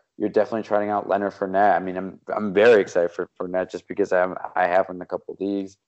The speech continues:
and, uh, Minshew I have in a couple leagues too. So starting him, like, a, you know, over a guy like Tom Brady that I have in another league. Um, but the, you know, on the Jaguar side, I'm just ecstatic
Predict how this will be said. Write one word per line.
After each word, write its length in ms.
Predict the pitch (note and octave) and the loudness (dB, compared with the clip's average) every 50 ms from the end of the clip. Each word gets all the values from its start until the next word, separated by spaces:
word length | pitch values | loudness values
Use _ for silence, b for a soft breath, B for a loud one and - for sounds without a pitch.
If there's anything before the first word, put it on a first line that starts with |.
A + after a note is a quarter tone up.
| _ _ - | _ _ -6
and, 220 | F#2+ G2 F#2+ F#2+ | -4 -4 0 2
uh, 160 | F#2+ F#2 E2+ D#2+ | 2 2 2 2
Minshew 340 | F2+ G2+ G#2+ G#2 - G2+ F#2+ | -2 -4 -6 -6 -2 0 2
I 60 | F2 | 4
have 100 | F2+ F2 | 2 2
in 60 | F2+ | 0
a 60 | F2 | -4
couple 260 | - F#2 F2 - - F2 | -4 -4 -4 -4 -2 -4
leagues 220 | F2 E2+ - - | -4 -4 -6 -8
too. 200 | - F#2 F#2 F2+ | -4 -4 -4 -4
So 380 | E2 - F2+ F2 E2+ E2+ D#2+ b b b b b b b _ | -2 0 2 2 2 2 0 b b b b b b b _
starting 400 | _ - - G#2+ G#2 G2+ G2+ G2 | _ -2 2 2 2 2 2 -2
him, 360 | F#2+ F#2+ G2 G2 F#2 F#2 F2+ | -6 -8 -8 -6 -8 -8 -8
like, 220 | E2+ E2+ E2+ E2 - | -6 -6 -6 -6 -8
a, 140 | - - F#2 F2+ E2+ - | -8 -4 -4 -4 -4 -4
you 60 | F2+ | -4
know, 140 | F2+ E2+ - - - - - | -4 -4 -6 -6 -10 -14 -4
over 320 | - G2 F#2 F2 F#2 F2+ F2+ | 0 0 2 4 4 4 4
a 80 | E2+ | 4
guy 160 | F2+ F2+ F#2 | 2 4 4
like 180 | F2+ F2 F2 - | 4 4 2 0
Tom 220 | - E2+ F2 E2+ | -4 -6 -6 -4
Brady 240 | E2 F2+ F#2 F2+ F2 | -2 -2 -2 0 0
that 140 | E2+ E2 E2 | 0 0 2
I 60 | E2+ E2+ | 2 0
have 100 | E2+ F2 | -2 -4
in 100 | E2+ E2 | -8 -10
another 260 | E2+ E2+ E2+ E2+ F2+ | -8 -6 -4 -4 -2
league. 280 | F2 E2 D#2+ E2 E2 _ _ _ _ _ - - _ _ _ _ _ _ _ - | -2 -2 -2 -4 -8 _ _ _ _ _ -20 -20 _ _ _ _ _ _ _ -2
Um, 400 | - G#2+ G2+ G2 F#2+ F#2 F2+ E2+ | 0 2 4 4 2 0 -2 0
but 220 | - G#2+ G2+ G2 - | 2 2 2 2 0
the, 260 | A2+ - A2 A2 - | -2 -2 -4 -12 -8
you 140 | - B2 A#2 | -4 -2 0
know, 140 | A#2+ A#2+ A2+ | 2 2 4
on 160 | A2+ A#2 A#2 | 4 2 2
the 80 | A2+ G2 | -2 0
Jaguar 420 | - G#2 - G#2+ - A#2 A#2 A2+ | 2 2 2 4 4 4 2 2
side, 220 | - - A2+ A2 | 4 2 2 2
I'm 120 | G#2 G2 F#2 | 2 0 -4
just 160 | F2+ F2 - | -8 -6 -6
ecstatic 540 | F#2+ E2+ - - - F2 E2 E2 D#2 D#2 | -8 -8 -8 -6 -2 0 0 0 -2 -2